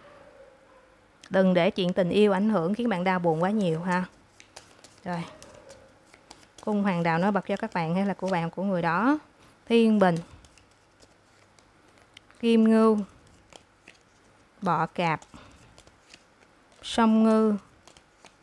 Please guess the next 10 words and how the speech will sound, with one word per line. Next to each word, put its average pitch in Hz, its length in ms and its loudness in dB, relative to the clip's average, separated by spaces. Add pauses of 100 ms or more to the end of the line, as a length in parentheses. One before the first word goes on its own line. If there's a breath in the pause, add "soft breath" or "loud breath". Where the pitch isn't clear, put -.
(460)
bạch 180 240 -8
dương, 214 420 4 (1400)
nhân 208 300 -4
mã, 185 340 -6 (960)
chữ 190 80 -8
cái 233 160 -6
trong 226 220 -4
tên, 214 340 2 (2500)
chữ 208 100 0
L, 220 120 4